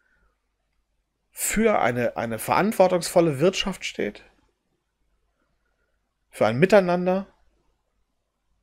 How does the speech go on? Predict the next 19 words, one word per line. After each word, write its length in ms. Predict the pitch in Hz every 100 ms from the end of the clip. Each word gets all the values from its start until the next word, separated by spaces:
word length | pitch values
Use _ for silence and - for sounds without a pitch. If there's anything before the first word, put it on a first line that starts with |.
| _ _ _
das 160 | 113 -
durch 200 | 110 -
Empathie 560 | 190 226 - 202 214
und 140 | - 147
christliche 500 | - - - 160 147
Werte 540 | 175 247 120 - - -
komischerweise 800 | - 117 104 104 95 98 90 104 _ - - -
geprägt 460 | - - 98 -
ist. 200 | - - - -
Mitgefühl, 560 | 185 - 196 - 131 92
Empathie. 560 | 127 131 - 196 180 - _ _ _ _ _ _ _ _ _ _ _ _ _ _ _ _ _ _ _
Wo 380 | - - 135 143
dann 320 | 107 143 147
keine 640 | - 185 214 175 123 117 185 202 _ -
Menschen 680 | 139 147 - 135 110 110 - _ _ _ -
in 200 | 131 127
Kriegsgebiete 760 | 214 - - 135 127 117 98
ausgewiesen 680 | 64 135 - 120 117 113 113
werden. 360 | 101 98 95